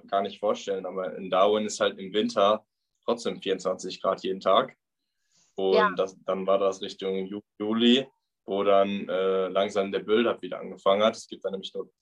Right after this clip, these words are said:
Speaker 1: zwei slash drei Jahreszeiten. Es gibt einmal die, äh,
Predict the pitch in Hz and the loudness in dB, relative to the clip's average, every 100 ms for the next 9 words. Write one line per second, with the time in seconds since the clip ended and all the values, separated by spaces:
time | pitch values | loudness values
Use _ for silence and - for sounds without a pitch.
0 | _ - 104 104 107 101 101 101 95 101 | _ -4 2 4 4 0 -4 -6 -4 -4
1 | 101 98 104 101 - 95 117 120 _ _ | -2 0 -2 -4 -6 -6 -6 -12 _ _
2 | _ _ _ - 101 - 98 98 98 98 | _ _ _ -12 -8 -6 -2 0 4 4
3 | 92 95 95 80 90 90 | 2 -2 -2 -2 0 -2